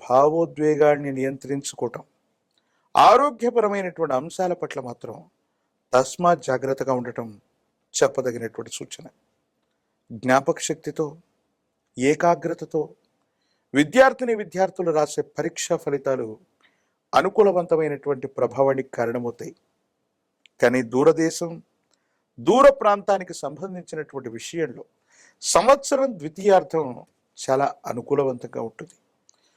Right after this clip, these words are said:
రాజకీయపరమైనటువంటి రంగంలో ఉన్నటువంటి వాళ్ళకి పదవీ ప్రాప్తి యోగాలున్నాయి. నిరుద్యోగులకి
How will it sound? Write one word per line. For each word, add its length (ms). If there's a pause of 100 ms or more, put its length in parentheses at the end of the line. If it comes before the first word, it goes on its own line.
(340)
రాజకీయపరమైనటువంటి 1200
రంగంలో 380 (100)
ఉన్నటువంటి 460
వాళ్ళకి 400 (1120)
పదవీ 380 (140)
ప్రాప్తి 340 (100)
యోగాలున్నాయి. 580 (1120)
నిరుద్యోగులకి 760